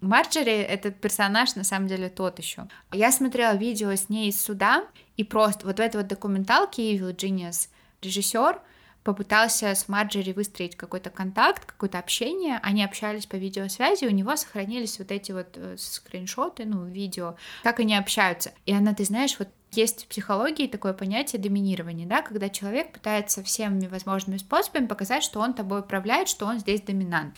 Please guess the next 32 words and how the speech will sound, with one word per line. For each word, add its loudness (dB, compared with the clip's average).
Это 0
когда 4
он 2
сидит 0
вот -8
так 0
вот, -2
руки 0
расставив, 2
чтобы -4
как -4
можно 0
больше -2
места -2
занять. -10
Вот 2
она 4
такая, 0
ты 0
на 0
нее 0
смотришь, -2
она 0
как -10
змеюка, 0
она -4
тебя -2
гипнотизирует, -2
она -4
тебя -10
прям -2
внушает. -2